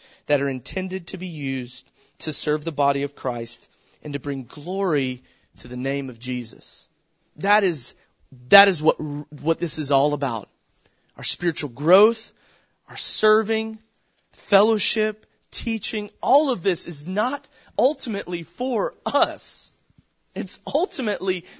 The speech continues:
to lift up and point to the name of Jesus. If you will catch that one thing, that all of this is not about our benefit, but it's about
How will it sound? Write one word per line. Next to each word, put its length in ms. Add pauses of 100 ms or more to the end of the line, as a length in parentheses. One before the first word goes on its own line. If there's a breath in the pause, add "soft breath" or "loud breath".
to 120
lift 460
up 280
and 180
point 360
to 160
the 140
name 320
of 140
Jesus. 340 (220 loud breath)
If 160
you 80
will 80
catch 380
that 200
one 360
thing, 500 (480 loud breath)
that 120
all 220
of 80
this 240
is 160
not 220
about 320
our 200
benefit, 640 (200 loud breath)
but 100
it's 140
about 340